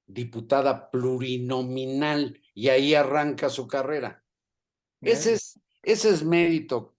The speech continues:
Speaker 1: frente a Monreal, Joaquín. En fin.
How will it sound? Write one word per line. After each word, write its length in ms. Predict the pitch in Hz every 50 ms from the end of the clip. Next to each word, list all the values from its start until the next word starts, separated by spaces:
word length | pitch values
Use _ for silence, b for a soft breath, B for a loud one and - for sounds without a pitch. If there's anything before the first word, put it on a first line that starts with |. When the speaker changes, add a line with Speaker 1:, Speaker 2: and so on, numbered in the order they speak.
| _ _ -
Speaker 1:
frente 360 | - 127 127 120 113 - 120
a 60 | 113 113
Monreal, 920 | 113 117 120 117 117 113 113 120 123 117 107 107 104 104 113 117 117 117 _ _ _ _ _ _
Joaquín. 680 | - 117 113 110 - - 117 117 107 101 101 104 - _ _ _ _ _ _ _ _ _ _ _ _ _ _ _ _ _ _ _ _ _ _ _ _ _ _ _ _ _ _ _ _ _ _ _ _ _ _
En 180 | 110 113 123 120
fin. 360 | 151 151 135 101 - -